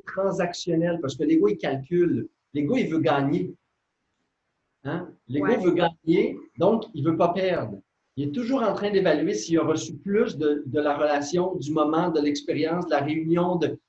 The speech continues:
Speaker 1: de qui il veut, il veut sortir gagnant partout. Parce qu'il est en évaluation, il se sert du mental. Son outil, c'est le mental.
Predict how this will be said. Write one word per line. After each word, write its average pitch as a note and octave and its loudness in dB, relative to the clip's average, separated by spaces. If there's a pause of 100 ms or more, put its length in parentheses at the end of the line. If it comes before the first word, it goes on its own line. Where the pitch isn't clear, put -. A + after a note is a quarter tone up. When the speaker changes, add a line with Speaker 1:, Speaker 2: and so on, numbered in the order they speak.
(200)
Speaker 1:
de G#3 0
qui C#4+ -4 (240)
il - -14
veut, G#3 -4
il - -8
veut G3 -4
sortir G3 -4
gagnant E3+ -2
partout. E3 -10 (800)
Parce D3 0
qu'il E3 4
est E3 0
en E3 2
évaluation, F3 2
il E3+ -6
se - -12
sert F3+ 0
du D3+ -6
mental. D#3 0
Son D#3 -4
outil, F3 -4
c'est D#3 -6
le C#3+ 0
mental. C#3 -4